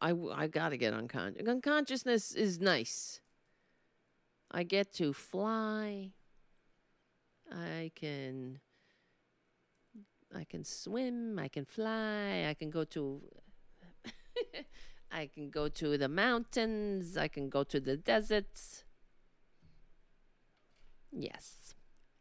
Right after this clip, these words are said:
Tara Junior Junior is pushing the microphone away from me. So,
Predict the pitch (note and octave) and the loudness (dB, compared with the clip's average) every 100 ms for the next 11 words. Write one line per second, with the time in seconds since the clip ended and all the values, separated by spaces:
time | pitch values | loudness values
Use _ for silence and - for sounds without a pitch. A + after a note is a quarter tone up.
0 | - C#3+ C3 C#3+ C#3+ C#3+ D#3+ A3 A3 A3 | -10 -4 -4 -2 -2 -2 0 0 2 0
1 | - - F3 D#3+ D3+ D3+ G3 - _ _ | 0 0 4 4 2 0 -4 -12 _ _
2 | _ _ _ _ - F#3 - E3+ E3+ D#3+ | _ _ _ _ -4 -2 0 0 0 2
3 | C#3+ C3 C3+ - - - - - - - | 2 2 0 -6 -14 -14 -14 -12 -12 -10
4 | - - - G3+ G3+ G3+ G3+ G3 G3 - | -10 -12 -6 -4 -4 -4 -2 0 -2 -4
5 | D3 F3 F#3+ F#3 F3 F3+ F3+ F3+ F3+ F3 | -4 -2 -2 -4 -6 -4 -4 -4 -6 -10
6 | - - - - - - - - - - | -18 -14 -14 -14 -16 -18 -20 -20 -20 -20
7 | - - - - - - - - - | -20 -16 -16 -14 -16 -16 -20 -18 -14